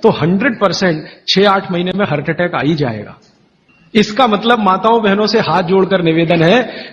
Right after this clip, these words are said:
दही बड़ा कभी भी नहीं, क्योंकि दही बड़ा में उड़द की दाल का बड़ा अगर है तो दही बिल्कुल नहीं।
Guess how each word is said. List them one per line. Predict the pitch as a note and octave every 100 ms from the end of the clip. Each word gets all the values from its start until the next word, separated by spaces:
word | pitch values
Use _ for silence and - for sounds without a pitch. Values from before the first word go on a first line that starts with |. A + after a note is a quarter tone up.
| D3
दही | C#3+ E3+ A#2+ A3+ B3
बड़ा | D#3+ D#3+ E3+ D3+ - - - _ _ - - _ _ _ _ _ _ _ -
कभी | F#3+ F#3 A#3
भी | A3+ A#3
नहीं, | G#3+ G#3+ D3 - - - - _ _ _ _ _ - -
क्योंकि | B3 A#3+
दही | B3+ G#3+ G#3 B3
बड़ा | A3+ A3 A#3
में | A#3 C4+ C#4 -
उड़द | A3 A3+ -
की | B3+
दाल | G#3 G#3+ A#3+
का | A#3+
बड़ा | G#3 G3 G#3+
अगर | G#3+ G#3 F#3
है | F3+ A3+ C#4 - - -
तो | A3
दही | F#3 E3+ E3+ C4
बिल्कुल | G#3+ G#3 G#3 A#3 A3+
नहीं। | A3+ A3+